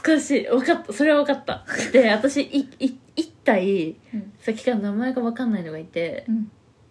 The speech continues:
Speaker 1: 黄色くて、
Speaker 2: ピカチュウだ。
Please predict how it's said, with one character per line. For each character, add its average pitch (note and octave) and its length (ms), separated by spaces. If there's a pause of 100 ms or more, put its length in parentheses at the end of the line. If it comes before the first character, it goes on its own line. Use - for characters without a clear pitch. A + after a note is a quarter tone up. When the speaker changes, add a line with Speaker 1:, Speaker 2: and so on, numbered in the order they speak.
(140)
Speaker 1:
黄 C#4 220
色 C#4+ 200
く - 100
て、 - 500 (1300)
Speaker 2:
ピ C#4+ 100
カ C#4 140
チ A3 120
ュ G#3+ 40
ウ - 20
だ。 - 160